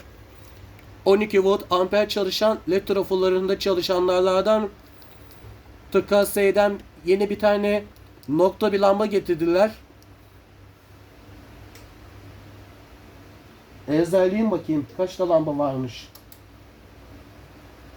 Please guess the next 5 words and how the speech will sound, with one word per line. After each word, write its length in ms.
On 120
altı 300
tane 260
lamba 360
varmış 600